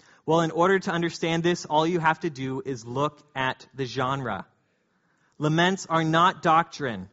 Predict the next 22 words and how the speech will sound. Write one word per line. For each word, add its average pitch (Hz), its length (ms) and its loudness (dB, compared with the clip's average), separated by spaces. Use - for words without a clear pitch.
Laments 160 560 -2
are 147 160 2
not 156 280 2
a 151 60 -2
place - 560 -2
where 139 360 0
there 135 340 0
is 131 540 -2
a, 127 380 -2
um, 113 480 -6
a 123 60 -4
big 147 560 -2
systematic 147 600 -4
theology 131 480 -2
being 123 220 -6
developed 120 460 -4
like 113 200 -8
we 120 80 -12
see 131 200 -12
more 120 200 -6
in 110 100 -8
Romans. 110 580 -10